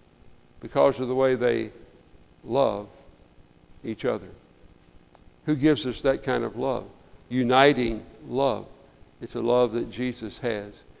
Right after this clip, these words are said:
It's a love that, that, uh, we pray for. It's a love that we need to demonstrate, uh, day by day. Uh,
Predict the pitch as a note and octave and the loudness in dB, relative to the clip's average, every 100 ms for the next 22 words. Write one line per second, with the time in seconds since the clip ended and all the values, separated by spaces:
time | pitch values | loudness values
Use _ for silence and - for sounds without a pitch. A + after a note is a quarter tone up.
0 | _ - A#2 A#2 A2 A#2 A#2+ G#2+ A2+ A2+ | _ -18 -12 -6 -2 0 0 -2 -6 -8
1 | - - - - A2+ A2 A#2+ A2 A#2 A#2+ | -10 -18 -14 -6 -6 -6 -12 -6 -4 -4
2 | A2 A2 A#2 - - B2+ B2+ - G#2 G#2 | -6 -10 -20 -20 0 2 2 0 -6 -6
3 | G2 - - - - A2 A2+ A#2 G2+ B2 | -12 -20 -20 -16 -8 -2 0 0 -2 -4
4 | A2+ A2+ A2+ A2 A2 A2 A2 G#2+ - - | -4 -2 -2 -2 -4 -6 -6 -6 -10 -20
5 | - - B2+ A#2+ - A#2+ A2 A2+ - A#2+ | -12 -2 0 0 -4 -4 -4 -6 -12 -14
6 | A2+ A2+ G#2+ A2+ A2+ A2+ A2 A2+ A2 G#2 | -14 -16 -8 -6 -4 -4 -4 -6 -8 -12
7 | - - - - - - - - - A2 | -20 -20 -20 -20 -20 -20 -20 -20 -12 -8
8 | G#2+ A2 | -6 -6